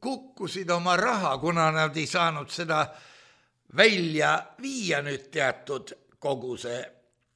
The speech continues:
piiramisega. Hakkasid nemad seda paigutama põllumajandusse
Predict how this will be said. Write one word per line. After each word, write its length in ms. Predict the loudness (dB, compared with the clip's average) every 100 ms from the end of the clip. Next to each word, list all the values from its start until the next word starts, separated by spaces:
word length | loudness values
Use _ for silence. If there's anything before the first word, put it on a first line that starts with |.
| -20 -18 -12
piiramisega. 960 | -6 -4 -2 -4 -8 -8 -8 -8 -10 -10 -20 -20 _ _ -8
Hakkasid 600 | -8 -8 -8 -8 -10 -12
nemad 320 | -8 -6 -6
seda 300 | -8 -8 -8
paigutama 680 | -6 -8 -6 -8 -6 -2 -2
põllumajandusse 1300 | -2 -6 -4 -4 -2 -2 -2 -4 -4 -6 -6 -4 2